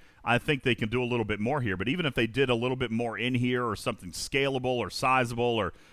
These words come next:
or whatever, however they choose to mess with this particular area of the software, uh,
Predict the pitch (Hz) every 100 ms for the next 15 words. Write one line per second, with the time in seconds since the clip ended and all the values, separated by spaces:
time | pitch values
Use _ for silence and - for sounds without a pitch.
0 | - 107 95 92 117 135 143 110 123 139
1 | 131 123 110 - 147 135 113 123 110 120
2 | 123 113 98 123 117 120 - 127 117 110
3 | 113 123 117 101 85 80 135 156 156 104
4 | 87 82 - - - - _ _ 123 131
5 | 123 113 110